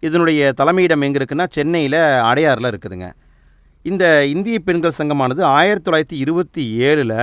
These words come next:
அகில இந்திய பெண்கள் மாநாடு, அந்த மாநாட்டை நடத்துறாங்க. எதுக்காக நடத்துறாங்கன்னா, பெண் கல்வி குறித்த பிரச்சனையை பேசுறதுக்காக இந்த மாநாட்டை நடத்துனாங்க. இந்த பெண்களை பத்தி பேசும்போது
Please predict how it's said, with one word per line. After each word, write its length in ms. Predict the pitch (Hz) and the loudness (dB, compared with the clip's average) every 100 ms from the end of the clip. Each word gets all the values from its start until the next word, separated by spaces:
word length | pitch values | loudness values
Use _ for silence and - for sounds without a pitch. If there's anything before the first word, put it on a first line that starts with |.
| 151 233 _ _ _ _ - | -2 -4 _ _ _ _ 0
அகில 340 | 160 196 233 | 0 2 0
இந்திய 300 | 220 175 180 190 | 0 -2 -2 0
பெண்கள் 400 | 165 170 165 143 | 0 0 0 0
மாநாடு, 520 | 127 135 131 127 135 117 - _ _ _ _ _ | 0 2 2 0 0 -2 -6 _ _ _ _ _
அந்த 180 | 147 147 | -8 -4
மாநாட்டை 360 | 139 156 139 | -2 -2 -4
நடத்துறாங்க. 440 | 139 117 117 104 101 | -6 -8 -8 -8 -10
எதுக்காக 360 | - 147 165 151 | -8 -2 0 0
நடத்துறாங்கன்னா, 600 | 135 131 131 117 113 156 - _ _ _ - | -4 -4 -6 -4 -4 -6 -6 _ _ _ -2
பெண் 180 | 190 233 | -2 0
கல்வி 320 | 202 185 185 | -2 -2 -4
குறித்த 320 | 165 151 131 180 233 - - | -4 -6 0 0 0 -6 -10
பிரச்சனையை 580 | 147 165 190 180 165 143 127 117 - | -8 -6 -4 -2 -2 -2 -2 -6 -4
பேசுறதுக்காக 760 | 139 143 147 127 120 113 113 190 | -2 -2 -4 -10 -6 -4 -4 -6
இந்த 200 | 135 120 | -4 -4
மாநாட்டை 360 | 117 120 104 | -2 -4 -6
நடத்துனாங்க. 480 | 113 95 - 85 82 - _ _ _ _ _ _ _ | -10 -12 -14 -16 -16 -20 _ _ _ _ _ _ _
இந்த 180 | 165 180 170 151 139 127 | -4 2 4 6 4 2
பெண்களை 400 | - 175 220 214 | 0 -2 0 0
பத்தி 200 | 196 160 170 | 0 -2 -4
பேசும்போது 560 | 165 165 151 127 127 | -4 -2 -2 -2 -2